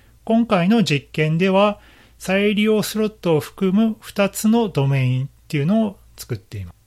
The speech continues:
で、このドメインっていうのがタイムXっていうのとロケーションっていう、えー、ドメインになっています。で、ここはややこしいんですけど、ドメインっていうと、えー、アプリケーション名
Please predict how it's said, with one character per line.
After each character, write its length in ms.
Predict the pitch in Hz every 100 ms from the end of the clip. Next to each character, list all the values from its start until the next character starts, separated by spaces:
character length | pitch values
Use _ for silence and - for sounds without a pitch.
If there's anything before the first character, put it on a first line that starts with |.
| -
で、 100 | 208
こ 140 | - 202
の 80 |
ド 140 | 175 185
メ 160 | 214
イ 40 | 220
ン 60 |
っ 20 | 214
て 120 | 233
い 40 |
う 40 | 196
の 100 | 160
が 160 | 202
タ 240 | - 165 180
イ 100 | 202
ム 160 | 196 -
X 480 | 190 - 156 - 120
っ 20 |
て 240 | - -
い 60 | 135
う 20 |
の 120 | 127
と 220 | 214 208 -
ロ 120 | 131
ケ 220 | 131 156
ー 20 | 147
シ 120 | 156
ョ 120 | 135
ン 20 |
っ 20 |
て 180 | 127 -
い 80 | 180
う、 120 | 220 -
え 100 | 131
ー、 60 | 113
ド 120 | 117
メ 180 | 120 120
イ 40 |
ン 60 | 151
に 100 | 185
な 120 | 120
っ 60 |
て 140 | - 104
い 80 | 90
ま 120 | 92
す。 180 | - _ _ _ _ _ _ _ -
で、 180 | 202 202
こ 160 | 185
こ 120 | -
は 60 | 214
や 120 | 170
や 160 | 180 202
こ 160 | -
し 160 | 208 -
い 120 | 202
ん 100 | 120
で 100 | 110
す 100 | -
け 120 | 156
ど、 100 | 147
ド 160 | 143 147
メ 140 | 214
イ 80 | 240
ン 60 | 240
っ 20 |
て 100 | 233
い 40 |
う 80 | 220
と、 280 | 214 214 202
え 200 | 156 139
ー、 60 | 131
ア 100 | 147
プ 120 | -
リ 100 | 196
ケ 200 | - 196
ー 20 | 185
シ 120 | -
ョ 60 |
ン 100 | 190
名 240 | 135 104